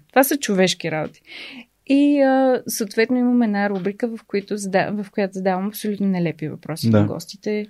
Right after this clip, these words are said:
Speaker 2: Какви са нелепите въпроси?
Speaker 1: М.
Speaker 2: Задай ми нелеп въпрос.
Speaker 1: Давам ти пример с Михаела Филева, например, и попитах какви сърми предпочита. Тя каза, че никога не
Speaker 2: Какви
Speaker 1: се
Speaker 2: сърми предпочита?
Speaker 1: Да, с зелеви или с <laughs>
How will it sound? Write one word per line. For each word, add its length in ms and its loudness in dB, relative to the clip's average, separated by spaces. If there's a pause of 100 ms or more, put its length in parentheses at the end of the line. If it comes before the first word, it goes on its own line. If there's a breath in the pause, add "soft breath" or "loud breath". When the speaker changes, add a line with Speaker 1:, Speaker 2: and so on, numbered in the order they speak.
(120)
Speaker 2:
Какви 340 0
са 160 2
нелепите 460 2
въпроси? 320 0
Speaker 1:
М. 100 0
Speaker 2:
Задай 320 8
ми 80 6
нелеп 300 6
въпрос. 460 -4
Speaker 1:
Давам 440 4
ти 160 -6
пример 380 2
с 300 -4
Михаела 440 0
Филева, 400 -6
например, 380 -2
и 100 -4
попитах 400 -8
какви 260 -10
сърми 360 -4
предпочита. 580 -14 (400)
Тя 120 0
каза, 220 -4
че 120 -2
никога 340 2
не 60 -4
Speaker 2:
Какви 200 0
Speaker 1:
се 60 0
Speaker 2:
сърми 320 6
предпочита? 600 -2
Speaker 1:
Да, 280 -4
с 220 -18
зелеви 480 -2
или 400 0
с 420 2
<laughs> 0 -